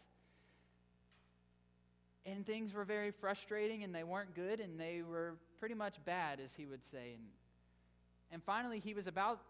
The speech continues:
ready to be done. He just, he didn't know what else to do, and so he did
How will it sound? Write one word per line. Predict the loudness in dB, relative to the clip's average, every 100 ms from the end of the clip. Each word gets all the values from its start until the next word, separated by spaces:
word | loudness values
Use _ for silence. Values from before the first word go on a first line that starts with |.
| -8
ready | -2 0 0 -4 -8
to |
be | -8 -8
done. | -6 -6 -8 -16 -20 -20 -20 -20 -20 -16
He | -14 -6
just, | -4 -4 -8 -20 -20 -10
he | -4
didn't | -2 0
know | 0
what | 2 4
else | 2 0
to | -10
do, | -8 -6
and | -6
so | -4 -2 -2 -6 -18 -20 -20 -20 -20 -20 -6
he | -4
did | 2 4 4 2